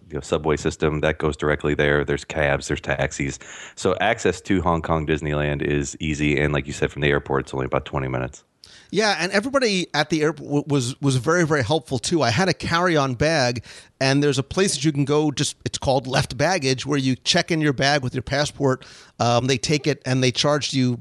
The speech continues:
Speaker 2: you know, very little to hold the bag throughout the day. And there was actually a screen that sh-, it sort of was a, a little matrix that said, if you're going to Hong Kong Disneyland,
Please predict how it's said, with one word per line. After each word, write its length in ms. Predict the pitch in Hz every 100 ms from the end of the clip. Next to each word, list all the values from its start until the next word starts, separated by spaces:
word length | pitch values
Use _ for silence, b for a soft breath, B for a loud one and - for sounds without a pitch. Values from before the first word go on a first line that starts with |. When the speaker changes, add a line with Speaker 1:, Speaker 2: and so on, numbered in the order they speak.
| -
Speaker 2:
you 100 | 123
know, 100 | 110
very 380 | 107 113 160 160
little 380 | 143 147 131 - B B B
to 80 | 135
hold 280 | - 208 170
the 80 |
bag 280 | 123 151 143
throughout 260 | 156 135 -
the 40 |
day. 460 | 123 151 135 135 120 _ _ _ _ _ -
And 100 | 165
there 40 | 170
was 140 | 151
actually 240 | 190 - 170
a 60 |
screen 580 | - - 190 233 175 165 B B B -
that 180 | 151
sh-, 160 | - -
it 120 | 156 -
sort 180 | 269
of 80 | 208
was 180 | 175 151
a, 140 | 143 143
a 120 | 135
little 260 | 175 190
matrix 540 | 147 175 - 139 113 -
that 180 | 135 -
said, 240 | 165 156
if 100 | 131
you're 60 | 139
going 240 | 208 214
to 60 | 143
Hong 240 | 180 170
Kong 260 | 165 151 135
Disneyland, 560 | 160 165 127 117 117